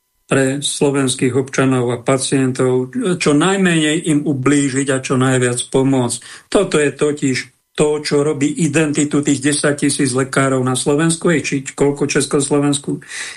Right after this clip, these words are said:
koľko ich neviem presne, tisíce, ale ozvalo sa ich desať, dvadsať, možno sto, dvesto, tak potichu bojovali. A tí ostatní čo?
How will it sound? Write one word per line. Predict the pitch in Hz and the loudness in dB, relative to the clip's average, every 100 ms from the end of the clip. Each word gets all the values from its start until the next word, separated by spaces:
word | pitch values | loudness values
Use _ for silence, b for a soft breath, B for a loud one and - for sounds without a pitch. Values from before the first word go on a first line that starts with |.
| B B | B B
koľko | - 165 170 175 | 0 0 2 2
ich | 143 | 2
neviem | 160 165 165 | 2 4 2
presne, | 160 160 - 156 | 2 0 0 0
tisíce, | 156 151 - 160 - | 0 0 2 0 2
ale | 165 160 156 | 0 2 0
ozvalo | 165 170 135 160 156 | 0 0 2 0 0
sa | 143 143 | 0 0
ich | |
desať, | 127 156 165 185 | 0 -2 0 0
dvadsať, | 143 147 147 180 170 131 - _ _ _ _ _ _ _ | 2 0 0 0 0 -4 -10 _ _ _ _ _ _ _
možno | 147 147 156 | 0 2 2
sto, | 156 - 175 | 0 0 0
dvesto, | 143 165 165 - 151 131 b b _ _ _ _ _ _ _ - | 2 0 0 0 0 -2 b b _ _ _ _ _ _ _ -2
tak | 147 | 0
potichu | 170 160 170 151 151 135 | 0 0 0 0 0 0
bojovali. | 131 156 147 139 135 135 | 2 2 2 0 0 0
A | 131 | 0
tí | 135 151 | 0 0
ostatní | 147 160 156 160 | 0 -2 0 0
čo? | 147 - 160 117 - | 0 0 0 -2 -10